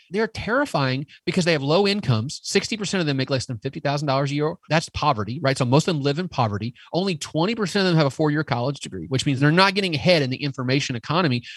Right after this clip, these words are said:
They're not politically engaged. They're not socially involved. They're basically just floating in social space,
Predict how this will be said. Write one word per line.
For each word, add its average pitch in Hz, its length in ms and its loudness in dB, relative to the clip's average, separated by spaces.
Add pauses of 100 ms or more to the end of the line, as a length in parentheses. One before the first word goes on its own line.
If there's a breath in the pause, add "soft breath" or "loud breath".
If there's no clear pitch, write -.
They're 165 120 2
not 196 240 2
politically 185 440 0
engaged. 113 380 -4
They're 147 80 2
not 170 160 2
socially 180 460 0
involved. 104 420 0 (200 loud breath)
They're - 100 0
basically 214 280 2
just - 180 -4 (100)
floating 170 400 2
in 135 120 -4
social 139 400 -2
space, 143 540 -4